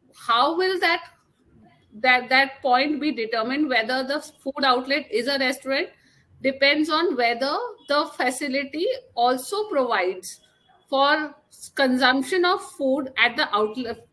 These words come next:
the juices at the outlet itself. That is the technical interpretation and view that we have. However, that,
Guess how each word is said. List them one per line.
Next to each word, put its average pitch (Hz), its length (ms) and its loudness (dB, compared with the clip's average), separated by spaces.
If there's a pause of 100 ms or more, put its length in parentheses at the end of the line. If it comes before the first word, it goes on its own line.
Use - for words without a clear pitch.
the 220 140 -2
juices 254 400 -4
at 214 220 0
the 330 120 0 (200)
outlet 233 420 -2
itself. 208 460 -8 (580)
That 262 240 4
is 359 140 0
the 494 140 0 (440)
technical 339 640 2 (160)
interpretation 262 800 -2
and 330 200 2
view 262 240 0
that 240 260 2
we 226 160 -10
have. 165 260 -6 (600)
However, 233 520 0 (920)
that, 277 280 4